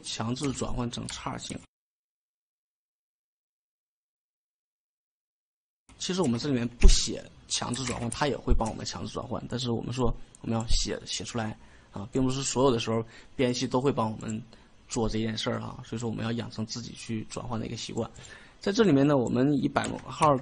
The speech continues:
X 的形式输出出来吧，啊，因为我们给的是十六进制啊，因为这么写呢，待会儿大家就知道为什么用十六进制了，这样看起来会比较方便一些啊。我们来，首先来看一下 A 等于一二三四五六七八，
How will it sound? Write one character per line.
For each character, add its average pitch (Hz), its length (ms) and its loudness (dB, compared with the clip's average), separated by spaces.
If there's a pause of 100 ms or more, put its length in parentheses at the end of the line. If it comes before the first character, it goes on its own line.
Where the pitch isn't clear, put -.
(140)
X 147 340 0
的 127 80 4
形 110 180 0
式 120 140 -6
输 - 220 8
出 131 160 6
出 127 120 -2
来 107 140 0
吧， - 180 -4 (520)
啊， 98 240 -6 (440)
因 139 100 0
为 151 60 6
我 143 60 6
们 117 120 2
给 110 120 -2
的 113 140 -2
是 117 80 -4
十 - 120 -4
六 117 160 0
进 117 200 0
制 117 260 -4 (360)
啊， - 220 -10 (240)
因 131 160 2
为 139 240 4
这 - 160 2
么 156 120 2
写 - 160 -4
呢， 78 280 -4
待 123 140 2
会 120 80 -4
儿 - 20 -2
大 107 100 0
家 110 120 -2
就 117 120 -8
知 110 180 -8
道 113 160 -2 (100)
为 135 160 0
什 135 120 -10
么 113 180 -4
用 117 180 -4
十 110 220 -8
六 113 100 0
进 98 160 -8
制 101 100 -10
了， 76 160 -10
这 - 100 -10
样 113 100 -6
看 139 200 -8
起 123 80 -12
来 123 80 -8
会 127 120 -8
比 - 120 -18
较 147 80 -10
方 135 240 -2
便 143 140 -2
一 - 20 -10
些 - 140 -10
啊。 - 160 -8 (1160)
我 120 80 2
们 147 40 6
来， 175 180 6
首 - 220 0
先 147 120 4
来 131 120 4
看 127 240 2
一 104 40 -2
下 104 220 -6
A 131 140 0
等 113 120 2
于 104 40 -2
一 113 100 0
二 117 100 2
三 120 140 -4
四 120 80 -4
五 104 80 -4
六 - 80 -2
七 - 160 -2
八， 107 240 -4